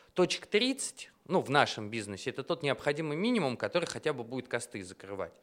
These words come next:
И просто у франшизы есть плюс, например, как у того же самого Феди Овчинникова, у которого гипермотивированный предприниматель, наёмный человек — всё равно наёмный человек. А владелец бизнеса — это владелец бизнеса. Это просто два внутренних состояния, они разные. То есть один и тот же человек,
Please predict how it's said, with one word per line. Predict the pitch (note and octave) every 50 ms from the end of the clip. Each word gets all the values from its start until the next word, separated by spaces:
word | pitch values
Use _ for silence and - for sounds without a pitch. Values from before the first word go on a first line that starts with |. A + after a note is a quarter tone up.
| _ _
И | - D#3 E3 E3+ F3 F3 F3 E3+ D3 C#3+ -
просто | E3 E3 - - E3
у | E3
франшизы | D3+ - F3 F3+ F3 - A3+ E3+ D3
есть | C#3+ D#3+ E3 - - -
плюс, | E3 F3 G3 E3 - - -
например, | B2+ G#2+ - B2+ C#3 C#3+ C#3
как | C#3+ - A#2 - -
у | A#2+ A#2+ B2 C3 B2+ B2
того | A#2+ B2 B2 C#3
же | B2 G#2+
самого | - C#3 B2+ A#2+ A#2 A2+
Феди | - D3 D3+ C3 A#2+
Овчинникова, | G#2 G2+ - - F#3 G#3 G#3 - - A#2+ G#2
у | G2
которого | - A2 G#2+ C3 C3+ A#2+ A#2+ A#2 A#2 A2 G#2+ G#2+ G#2+ G2+ -
гипермотивированный | B2+ E3 C#3 C3 G#2 A2 A#2 A2 - C3+ C3+ D3 D3+ B2+ G#2+ G#2+ G#2 G#2
предприниматель, | - - - G#2+ - A#2+ C3+ C#3 D3+ D#3+ G3 B3 B3 B3 - A#2 G2+ - _ _
наёмный | B2+ C#3 D3 E3 E3 C3+ B2+
человек — | - - B2+ D3 F3+ F#3+
всё | - - A#2+
равно | A2+ G#2+ A#2 B2+
наёмный | B2 A2 G2+ G#2 G#2+ A2 G#2 G2
человек. | - - A2 G#2+ G2+ G2+ F2 - - - _ - - - - - - _ -
А | A#2 A#2 A2+ A2+ A2
владелец | A2+ A#2 B2 B2+ B2+ D#3 B2 A#2 A2 A#2
бизнеса — | A#2 D3+ G3+ F#3+ D#3+ A#2+ - -
это | G#2+ -
владелец | A2 A2+ A2+ A2 C#3+ C#3+ C3 A#2 -
бизнеса. | - A#2 A#2+ A2 G2+ G2 F2 - A2+
Это | A2 - -
просто | - - E3+ E3 - A#2+
два | G#2 G#2+ A2 C3 C#3+ C#3+ C3 A2+
внутренних | A2 C3 D3+ C#3+ C#3 A2+ A#2 A#2 G2+ -
состояния, | - - A2 - - C3+ E3+ G#3 F#3 B2+ A#2
они | A#2 B2+ C#3+
разные. | C#3+ C#3 B2+ A2+ G2 - F#2 F2+
То | - - G2+
есть | G2 -
один | A2+ A2+ A#2 D3+ D3+ C3
и |
тот | - - - C#3 -
же | A#2
человек, | A2 - - C3+ C#3 D#3+ G#3+ B3+ B3+ B3